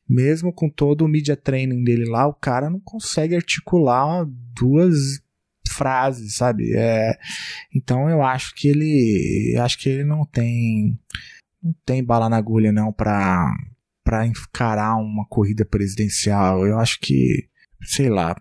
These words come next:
posso tá falando alguma bobagem, pode ser wishful thinking, né? Mas você vê com quem o cara anda, é, como que é o, é o, como que chama aí o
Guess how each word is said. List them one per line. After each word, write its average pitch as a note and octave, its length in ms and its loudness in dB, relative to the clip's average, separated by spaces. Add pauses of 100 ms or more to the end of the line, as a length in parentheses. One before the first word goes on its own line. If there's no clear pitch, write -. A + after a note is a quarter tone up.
(120)
posso A#2+ 220 -2
tá B2 120 -2
falando A#2+ 260 -4
alguma A2+ 240 0
bobagem, A2+ 540 -2
pode A#2 240 -6
ser B2 100 0
wishful A2+ 400 -2
thinking, B2 540 0
né? A#2+ 160 0
Mas C3 180 -2
você E3 140 0
vê D3+ 220 0
com C3 160 -10
quem D#3 200 -2
o D3 40 -10
cara C#3+ 300 -2
anda, C#3 340 0
é, A#2+ 540 2
como C3+ 200 -2
que D#3+ 100 -2
é D#3+ 60 2
o, A#2+ 520 2 (480)
é B2 60 0
o, A#2+ 240 0 (200)
como C3+ 180 -2
que - 80 -6
chama C#3 240 0
aí C#3 120 0
o A#2 460 0